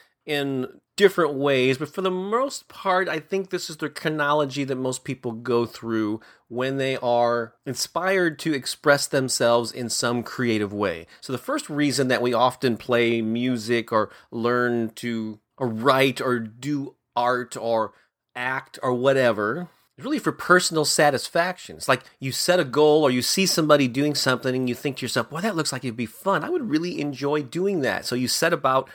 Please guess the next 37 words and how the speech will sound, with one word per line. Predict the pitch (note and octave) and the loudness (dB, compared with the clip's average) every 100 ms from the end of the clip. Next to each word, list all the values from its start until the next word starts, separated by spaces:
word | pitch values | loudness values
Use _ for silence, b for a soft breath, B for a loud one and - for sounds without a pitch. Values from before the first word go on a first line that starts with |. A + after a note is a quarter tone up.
| B _ | B _
writing | A2+ A2 A#2+ C3 C3 C3 B2 B B | -6 0 2 2 2 2 0 B B
the | A#2+ | -8
piece | - B2+ - | -8 -10 -8
of | A2+ - | -10 -8
poetry | B2+ A#2+ A#2 - A#2+ A#2 | -2 0 0 -4 -6 -2
or | G#2+ G#2+ G#2 F#2 _ _ _ _ | 0 0 -2 -4 _ _ _ _
learning | B2+ D3+ B2+ B2+ | -4 -2 -2 -4
to | A#2+ | -8
play | - - B2 | -14 -6 -6
the | A2 A2+ | -6 -10
guitar. | G#2+ - - - A#2+ A2+ A2+ A2+ | -12 -14 -12 -2 0 2 2 0
You | A2+ | -4
take | - C#3 C#3 | -4 -4 -2
an | B2 | -4
acting | A2+ A#2 A#2 C#3 A2+ | -2 -2 -2 -6 -8
class | G#2 A2+ A2+ A2 A2 - | -4 0 4 4 2 0
and | A2 | -2
you | G#2+ | 2
audition | G#2+ G2+ A#2+ - A2+ | 0 2 -2 -2 -6
for | G#2 A2+ | -6 -8
a | |
play | G#2 - A2+ A#2 A2 A2 | -8 -4 -2 0 -2 -4
and | G#2 | -6
you | G#2+ | -6
get | A2+ - _ | -8 -10 _
cast. | - G#2+ F2 - - - _ D#3+ | -12 -10 -10 -16 -20 -20 _ -4
And | F3 | 0
you | E3+ | 0
achieve | - - A3+ A#3+ | 0 0 2 4
this | F3+ - | 4 4
initial | E3 E3+ - F3 D#3+ | 6 4 6 4 4
little | C#3+ D3+ D#3+ D#3 D3+ b b | 4 4 4 2 -2 b b
milestone | C3 C3 D#3+ B3+ C4 - - A2+ A#2 E3+ | -2 2 4 4 2 0 2 2 4 2
and | F#3+ | 0
it | A3 - | 0 -2
feels | A3+ A3+ A3+ G#3 | -4 0 0 -2
good. | G3+ B3+ D#4 C#3+ E2 | -10 -8 -6 -6 -8